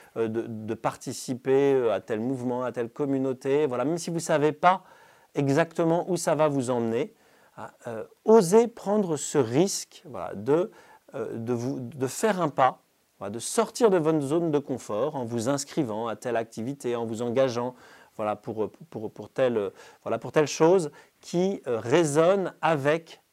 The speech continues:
euh, ce que vous avez entendu et avec ce que vous avez noté aussi comme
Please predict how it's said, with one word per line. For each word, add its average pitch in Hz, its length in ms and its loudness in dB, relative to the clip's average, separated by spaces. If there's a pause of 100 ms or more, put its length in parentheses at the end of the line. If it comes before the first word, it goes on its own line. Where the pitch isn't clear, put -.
(160)
euh, 104 120 -10
ce - 200 -10
que 139 120 -4
vous 127 200 -4
avez 123 160 -2
entendu 120 540 -4
et 143 60 2
avec 127 260 -2
ce - 120 -8
que 131 120 -8
vous 120 180 -4
avez 127 160 0
noté 156 380 2
aussi 151 320 -2
comme 143 340 -2